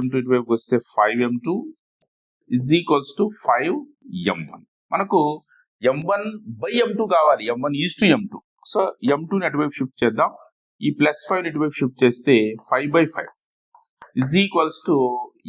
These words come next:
ఎం వన్ బై ఎం టూ. So, క్యాన్సిలేషన్ చేస్తే వన్ బై వన్. So, therefore,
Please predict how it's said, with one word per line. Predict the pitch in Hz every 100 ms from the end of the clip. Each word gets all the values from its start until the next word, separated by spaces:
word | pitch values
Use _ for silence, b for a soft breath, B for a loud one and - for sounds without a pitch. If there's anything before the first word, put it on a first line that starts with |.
| 110
ఎం | 120 123 123
వన్ | 131 131 131 117 110
బై | 175 214 320 - _ _ _ _ _ - - _ _ _ 131
ఎం | - -
టూ. | - _ _ _ -
So, | -
క్యాన్సిలేషన్ | 139 143 156 143 143 135
చేస్తే | 135 - 285 - _ _ _ _ _ 104
వన్ | 107 107 107
బై | 147 330 - _ _ -
వన్. | - - _ _ -
So, | 143 104
therefore, | 143 170 160 - 98 101 127